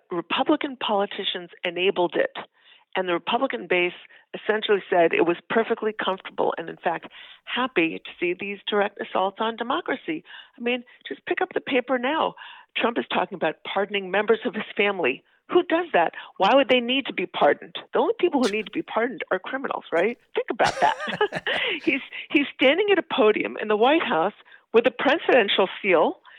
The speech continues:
and openly attacking the electoral system. He said he appointed members of scotus hoping that they would help him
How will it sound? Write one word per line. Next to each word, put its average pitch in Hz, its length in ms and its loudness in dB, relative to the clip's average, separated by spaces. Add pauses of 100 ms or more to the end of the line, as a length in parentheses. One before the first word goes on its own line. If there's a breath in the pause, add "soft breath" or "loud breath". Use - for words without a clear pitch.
(280 loud breath)
and 220 180 2
openly 311 540 2
attacking 214 640 -4 (120)
the 143 80 0
electoral 165 580 0
system. - 440 -4 (520 loud breath)
He 254 400 0 (180)
said 208 260 6
he 208 140 -2
appointed 190 460 -2
members 175 320 -4
of 208 160 -6
scotus 151 360 0 (120)
hoping 165 360 -4
that 156 180 -6
they 185 120 2
would 202 180 0
help - 260 -4
him 165 300 -8